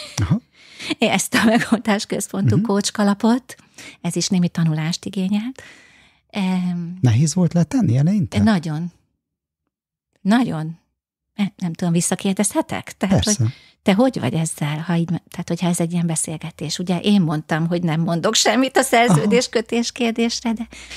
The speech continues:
Speaker 2: de
Speaker 1: Ja.
Speaker 2: engem, en-, engem is érdekel, hogy te ezzel hogy vagy?
Speaker 1: Aha,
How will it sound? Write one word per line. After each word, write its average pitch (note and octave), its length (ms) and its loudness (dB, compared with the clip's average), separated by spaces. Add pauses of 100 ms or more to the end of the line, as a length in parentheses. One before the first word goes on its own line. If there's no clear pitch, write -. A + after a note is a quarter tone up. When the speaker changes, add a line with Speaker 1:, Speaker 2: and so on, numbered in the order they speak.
(380)
Speaker 2:
de G#3 140 0
Speaker 1:
Ja. G3+ 340 2
Speaker 2:
engem, G3 400 -2
en-, G3 280 0
engem E3 320 2
is D#3+ 180 -2
érdekel, F3 580 -6
hogy F3+ 260 -6 (560)
te F#3+ 120 0
ezzel G3 220 4
hogy A#3+ 260 2
vagy? - 320 -8 (180)
Speaker 1:
Aha, C4+ 420 0